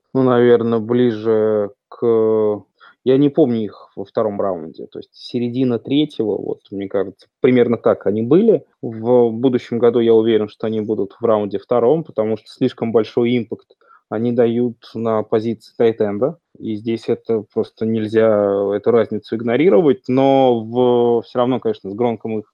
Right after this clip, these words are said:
с Гронком в лучшие годы их сравнивать нельзя, потому что Гронк уходил в первом раунде, пик десятый, двенадцатый,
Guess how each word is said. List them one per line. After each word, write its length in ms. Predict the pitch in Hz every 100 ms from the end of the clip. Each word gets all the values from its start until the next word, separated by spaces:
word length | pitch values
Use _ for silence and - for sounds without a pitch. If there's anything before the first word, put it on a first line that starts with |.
| -
с 240 | 120 113
Гронком 460 | 131 147 135 - 120
в 40 |
лучшие 320 | 135 117 120
годы 280 | 123 127 113
их 80 | -
сравнивать 460 | 131 117 107 107
нельзя, 340 | 127 120 147 160
потому 320 | - 117 110
что 160 | - 107
Гронк 360 | 120 117 110
уходил 640 | - - 107 113 107 104 92
в 240 | 104 110 104 _ - _ -
первом 360 | 127 143 131
раунде, 540 | 104 104 98 92 82 - _ _ _
пик 180 | 117 113
десятый, 480 | 110 107 120 107 117
двенадцатый, 760 | 120 123 147 - _ - -